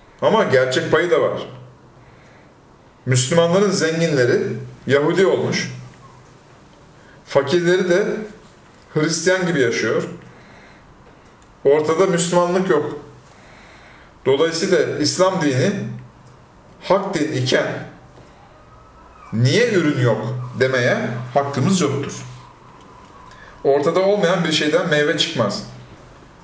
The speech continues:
Rüya aleminde de öyle gözüküyoruz. Zenginlerimiz Yahudi diye gözüküyor.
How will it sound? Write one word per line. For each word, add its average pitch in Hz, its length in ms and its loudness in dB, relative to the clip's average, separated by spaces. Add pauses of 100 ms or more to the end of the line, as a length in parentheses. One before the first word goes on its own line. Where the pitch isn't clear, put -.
(280)
Rüya 151 360 2
aleminde 175 520 2
de 196 40 2
öyle 147 240 2
gözüküyoruz. 104 720 -4 (1000)
Zenginlerimiz 147 1040 0
Yahudi 151 420 2
diye 127 160 2
gözüküyor. 101 560 -2